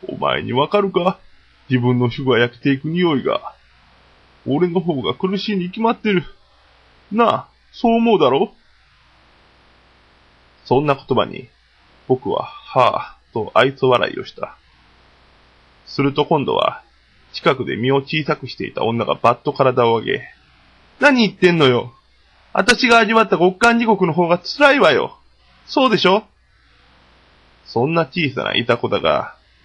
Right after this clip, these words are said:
どんどんと大きくなり、次々と亡者たちは声を荒げて、「自分が一番だ。一番辛く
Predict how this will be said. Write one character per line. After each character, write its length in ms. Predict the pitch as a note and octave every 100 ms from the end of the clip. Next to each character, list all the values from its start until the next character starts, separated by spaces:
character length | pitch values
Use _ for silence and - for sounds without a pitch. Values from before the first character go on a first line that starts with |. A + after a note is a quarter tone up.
| _ _ _ A#2+
ど 160 | C3+
ん 120 | D3+
ど 140 | G2+ F2
ん 60 |
と 140 | - -
大 240 | B2 C#3
き 120 | C3+
く 100 | -
な 120 | B1+ C2+
り、 220 | B1 - _ _ _ _ _ -
次 240 | A#2+ C#3+
々 200 | A#2+ D#2+ -
と 240 | - - _ _ -
亡 220 | A#2+ D3
者 120 | F#2
た 100 | -
ち 140 | - G2+
は 100 | -
声 240 | - C#3+
を 160 | F#2+ -
荒 160 | A2+ G#2+
げ 80 |
て、 300 | - - - - _ _ _ _ -
「自 120 | B2
分 240 | A#2 C#3+ D3+
が 120 | C3
一 220 | C3 -
番 220 | C3 C2+
だ。 280 | A1+ - - _ _ _ _ _
一 280 | A2 A2+ C#3
番 260 | D3 C#3 C3+
辛 260 | - C#3
く 160 | -